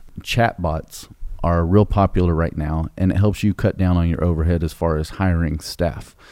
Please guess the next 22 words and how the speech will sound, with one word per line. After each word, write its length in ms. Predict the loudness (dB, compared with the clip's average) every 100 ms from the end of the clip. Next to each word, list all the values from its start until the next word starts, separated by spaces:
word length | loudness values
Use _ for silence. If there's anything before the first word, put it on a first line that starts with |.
| -20 -4
If 240 | -2 0 4
you 360 | 6 6 2 0
could 220 | -2 2
put 300 | 2 2 0 -2
a, 460 | 0 0 -2 -4 -8 -20 _ -6
uh, 420 | -2 -2 -2 -4 -8 -14 -8
a, 100 | -6 -4
a 120 | -6
chatbot 580 | -2 0 0 2 0 0
in 140 | -4
place 560 | -2 0 0 -2 -6 -14 -20 -20 -20 -2
where 140 | 0
you 180 | 4 6
go 160 | 6 4
pre-script 640 | 4 0 -2 -2 -2 0
it, 200 | -2 -2 -14 -20 0
and 140 | 2
then 140 | 4 4
it 120 | 4
also 260 | 2 0 -2
starts 440 | 0 0 0 0
learning 500 | 2 4 4 2